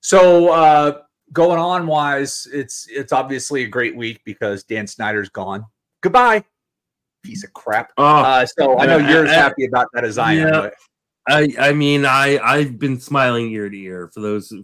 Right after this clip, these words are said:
Speaker 2: for those who don't know, both Jason and I, uh, are lifelong, uh, w-, D C, uh, football fans, and
Speaker 1: Yes.
Speaker 2: um, Dan Snyder has been the scourge of our existence for
Speaker 1: I was walking around
Speaker 2: twenty-something
Speaker 1: wearing
Speaker 2: years.
Speaker 1: my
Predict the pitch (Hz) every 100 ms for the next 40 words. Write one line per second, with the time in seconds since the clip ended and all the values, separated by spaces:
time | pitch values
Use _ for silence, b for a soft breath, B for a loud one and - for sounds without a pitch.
0 | - 123 127 120 123 120 113 104 104 92
1 | 110 104 - 107 104 101 98 98 98 b
2 | b b b - 98 98 98 101 101 98
3 | 98 113 120 120 117 113 110 107 104 92
4 | 104 104 101 85 101 110 - _ _ 135
5 | 135 135 120 117 113 - _ _ _ -
6 | 104 104 101 104 - 127 123 113 107 -
7 | 120 113 104 104 101 95 - 98 95 92
8 | 92 - 92 92 90 90 87 _ _ _
9 | _ 110 110 - 110 101 101 95 95 82
10 | - 98 95 90 - 87 - - 107 101
11 | 98 98 90 92 90 82 92 - 85 80
12 | - - 90 85 b b - 131 156 131
13 | 147 151 180 143 147 180 190 233 165 123
14 | 131